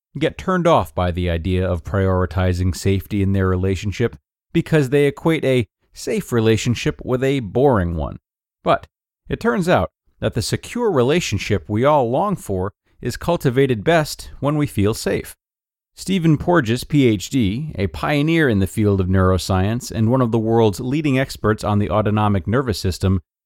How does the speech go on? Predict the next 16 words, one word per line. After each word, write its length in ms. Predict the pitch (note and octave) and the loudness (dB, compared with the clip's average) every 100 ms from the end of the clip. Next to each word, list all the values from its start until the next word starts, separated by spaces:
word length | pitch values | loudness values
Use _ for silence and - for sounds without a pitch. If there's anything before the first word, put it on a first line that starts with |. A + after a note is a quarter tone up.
| _ | _
confirms 480 | - G#3 - G#3+ G3+ | -2 -2 0 0 0
that 120 | F#3 | 0
we 120 | E3 F3 | 0 -2
have 320 | C#3+ D#3+ D3 | 0 0 2
an 80 | C3+ | 0
imperative 720 | B2+ - - E3 E3 C#3 G2+ | -2 -4 -2 2 2 0 -2
need 380 | G2 A#2+ G2 D#2+ | 0 0 -2 -2
for 140 | G2 | -6
safety 500 | - G2 F2+ - F#2 | -4 -4 -4 -4 -6
deeply 440 | F2+ F3 E3+ C#3+ | -6 -8 -6 -2
wired 480 | B2 G#2 B2 A#2+ G#2+ | -2 2 2 4 2
into 280 | A2 G#2 A#2 | 0 -4 0
our 200 | G#2+ G2+ | 0 0
minds 400 | G2+ G2+ G#2+ G#2+ | 0 -2 -2 0
and 140 | G2 | 0
bodies. 520 | F#2 G2+ A2+ - - | 2 2 2 -2 -14